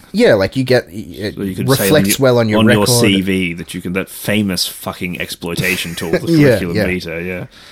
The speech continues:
Speaker 1: It looks good on the C V. It probably looks good in front of a parole board or something like that. Basically, you go there, you do some gardening, maybe you help with the catering or whatever. So they had, uh, black men, uh,
Speaker 2: Yeah.
Speaker 1: all of them, uh,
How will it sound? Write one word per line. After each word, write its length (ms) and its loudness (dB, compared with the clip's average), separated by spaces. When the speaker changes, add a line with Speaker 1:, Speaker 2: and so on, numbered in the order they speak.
Speaker 1:
It 220 0
looks 180 -2
good 140 2
on 80 2
the 60 -2
C 180 -2
V. 180 4
It 120 2
probably 380 0
looks 220 -4
good 160 -4
in 100 -4
front 200 -4
of 60 -8
a 60 -6
parole 400 0
board 280 0
or 80 -4
something 300 -6
like 200 -8
that. 240 -2
Basically, 400 -2
you 100 -4
go 220 0
there, 80 2
you 140 -2
do 120 -6
some 200 -8
gardening, 500 -2
maybe 220 -8
you 80 -6
help 180 -8
with 120 -10
the 60 -14
catering 460 -4
or 100 -8
whatever. 260 -8
So 160 -6
they 120 -2
had, 200 -4
uh, 80 -8
black 320 0
men, 340 -8
uh, 140 -6
Speaker 2:
Yeah. 300 -2
Speaker 1:
all 180 -6
of 120 -10
them, 200 -8
uh, 420 -4